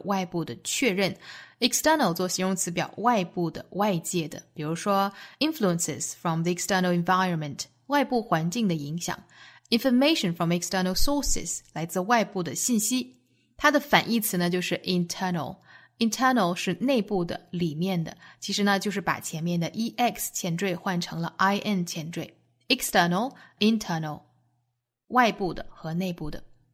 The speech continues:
那validation这个词呢，它的词根其实是valid，这个词我们应该熟悉哈，就是V A L I D，valid做形容词表有效的、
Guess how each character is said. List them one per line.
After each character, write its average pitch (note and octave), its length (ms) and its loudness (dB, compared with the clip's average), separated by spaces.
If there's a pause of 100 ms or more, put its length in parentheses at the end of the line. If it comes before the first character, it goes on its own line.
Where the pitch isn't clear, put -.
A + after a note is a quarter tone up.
(160)
那 C4 140 6
validation D4 640 6
这 A#3 120 0
个 A3+ 80 2
词 A3+ 160 -2
呢， G3+ 140 2
它 A3 180 0
的 G3+ 120 0
词 F#3 240 -2
根 G#3 200 2
其 F#3+ 200 -2
实 F3+ 80 -2
是 F3 200 -2
valid， F3+ 540 0 (140)
这 F#3+ 100 -2
个 F3+ 60 -2
词 F3 160 -2
我 E3 40 0
们 D#3 140 -4
应 F3 60 0
该 F#3+ 180 2
熟 D#3+ 240 -4
悉 - 200 -4
哈， E3+ 180 -6
就 E3+ 80 -6
是 E3+ 100 -10
V A3+ 460 -2
A G#3 320 2
L F3+ 220 0
I E3 260 -2
D，valid G3+ 1160 0 (140)
做 F3+ 140 0
形 F3 160 0
容 F3 100 0
词 F3 140 -4
表 E3 240 -4
有 E3+ 240 -6
效 A#3 400 2
的、 - 160 -12